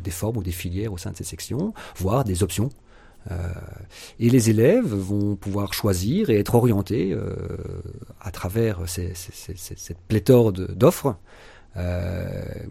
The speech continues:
et cette offre ne va pas accueillir les mêmes publics, ni, euh, amener nécessairement aux mêmes acquis.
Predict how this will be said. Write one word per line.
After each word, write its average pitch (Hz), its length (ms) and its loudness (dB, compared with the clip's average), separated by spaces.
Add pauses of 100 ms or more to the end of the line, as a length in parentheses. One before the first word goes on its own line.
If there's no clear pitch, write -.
(220)
et 113 60 -2
cette - 280 0
offre 139 440 2
ne 101 280 2
va 95 140 -2
pas 101 500 -2 (200)
accueillir 113 500 2
les 101 60 2
mêmes 98 180 0
publics, 104 460 -4
ni, 143 640 0
euh, 95 100 -4 (100)
amener 101 580 0
nécessairement 98 1000 -2
aux 95 60 -4
mêmes 98 180 -2
acquis. - 200 -14